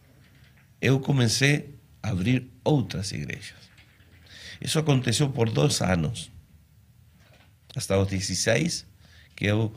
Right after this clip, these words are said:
saí desse trabalho. E, hum, foi maravilhoso porque há seis anos atrás,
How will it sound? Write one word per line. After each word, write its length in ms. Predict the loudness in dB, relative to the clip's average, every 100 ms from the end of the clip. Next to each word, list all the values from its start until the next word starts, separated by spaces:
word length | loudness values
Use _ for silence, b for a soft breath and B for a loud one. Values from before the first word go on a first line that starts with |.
| b b b -18 -8
saí 420 | 0 4 6 6
desse 300 | 4 0 -2
trabalho. 560 | 0 2 4 2 -2 -10 -14 B B B B B B B B
E, 460 | -4 2 4 4 4
hum, 380 | 2 2 0 -4 -12 -20 _ -20 _ -4
foi 160 | 2
maravilhoso 840 | 4 6 6 6 6 4 4 0 -2 B B B B B B B -4
porque 840 | -2 -2 0 2 4 6 4 2 -4 -10 -20 -20 -20 -20 -20 -20 -20 -20 -20 -6
há 80 | -2
seis 720 | 0 2 2 6 6 6 4
anos 380 | 4 4 4 2
atrás, 680 | 0 2 2 2 0 -6